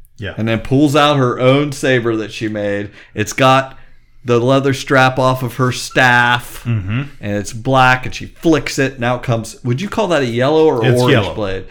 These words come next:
Speaker 1: No, it's
Speaker 2: It,
Speaker 1: yellow.
Speaker 2: it, it, yeah, it looks like a yellowish <clears throat> orange blade, and, uh,
Speaker 1: Yellow is the, um,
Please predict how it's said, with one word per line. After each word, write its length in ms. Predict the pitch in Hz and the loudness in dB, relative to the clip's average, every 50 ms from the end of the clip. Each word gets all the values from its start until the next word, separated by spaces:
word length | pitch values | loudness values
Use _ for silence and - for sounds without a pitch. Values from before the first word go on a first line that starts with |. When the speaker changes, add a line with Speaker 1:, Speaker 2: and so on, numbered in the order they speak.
| - 123 | -4 -2
Speaker 1:
No, 140 | 120 107 | -2 0
it's 100 | 95 123 | 2 2
Speaker 2:
It, 80 | 139 147 | 2 2
Speaker 1:
yellow. 220 | 107 87 78 85 - | 2 -2 -6 -8 -2
Speaker 2:
it, 260 | 120 131 135 117 113 | 0 0 0 0 0
it, 200 | 131 131 120 - | 0 0 0 0
yeah, 140 | 107 110 101 | -2 -2 0
it 40 | 95 | 0
looks 200 | 107 123 - - | -2 -2 -2 -2
like 80 | 113 110 | -2 -2
a 60 | 104 | 0
yellowish 920 | 107 113 123 139 151 147 147 147 147 147 143 139 139 131 117 110 - - - | 0 2 2 2 2 4 4 2 4 2 2 2 2 0 -2 -4 -6 -8 -6
<clears throat> 0 | |
orange 360 | 123 123 123 123 120 117 127 | -4 -4 -2 -4 -4 -6 -2
blade, 460 | 123 123 123 117 107 104 107 107 113 117 117 - - | 0 0 2 2 0 0 -2 -2 -2 -4 -8 -8 -10
and, 460 | 113 110 110 107 104 104 101 104 107 | -8 -6 -4 -4 -4 -4 -4 -4 -4
uh, 220 | 107 104 104 123 127 | -4 -4 -2 2 2
Speaker 1:
Yellow 360 | 139 151 156 160 160 160 147 139 | 2 2 2 2 2 2 4 2
is 280 | 135 120 113 - - | 2 2 0 -4 -8
the, 380 | 107 117 120 117 113 110 104 101 | -4 -2 0 0 0 -2 -2 -2
um, 500 | 98 95 95 92 87 85 85 82 80 | -4 -4 -6 -6 -8 -10 -12 -12 -14